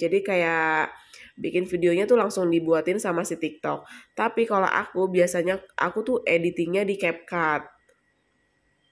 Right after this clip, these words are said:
Editingnya di CapCut ya. Nih, kalau dibuatin sama si TikTok tuh kayak gini, guys. Jadi tuh kalau menurut aku sih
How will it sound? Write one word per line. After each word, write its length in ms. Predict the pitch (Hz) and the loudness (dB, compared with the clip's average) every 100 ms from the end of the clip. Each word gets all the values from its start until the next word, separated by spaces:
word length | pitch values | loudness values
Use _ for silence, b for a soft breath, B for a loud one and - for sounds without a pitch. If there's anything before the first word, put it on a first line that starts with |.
| _ _ _ _ _ - | _ _ _ _ _ -4
Editingnya 540 | 175 175 190 190 214 | -2 0 -2 0 0
di 80 | 214 | 0
CapCut 420 | 185 175 175 175 165 | 0 -2 -2 -4 -2
ya. 320 | 151 151 196 - _ _ _ _ _ _ _ _ _ _ _ _ _ _ - _ _ _ _ _ _ _ - _ _ _ _ _ _ - | 0 0 -4 -8 _ _ _ _ _ _ _ _ _ _ _ _ _ _ -20 _ _ _ _ _ _ _ -20 _ _ _ _ _ _ -8
Nih, 400 | 185 185 175 180 B B B - | -2 2 0 -2 B B B 0
kalau 320 | 185 202 247 | 2 4 4
dibuatin 880 | 233 190 202 196 180 175 180 185 190 | 2 0 0 0 2 4 4 2 -2
sama 240 | 202 185 | -2 -4
si 160 | - 185 | -4 -4
TikTok 320 | 165 - 185 | -6 -6 -8
tuh 80 | - | -6
kayak 240 | 233 220 | -4 -4
gini, 240 | 214 226 247 | -4 -4 0
guys. 320 | 247 240 233 | 2 2 2
Jadi 220 | 208 240 | 0 2
tuh 180 | 269 269 B B B B B _ | 0 -4 B B B B B _
kalau 220 | 190 202 | 0 2
menurut 260 | 208 202 208 | 4 0 0
aku 320 | - 170 214 | -2 -2 -2
sih 300 | 247 285 269 | 0 2 0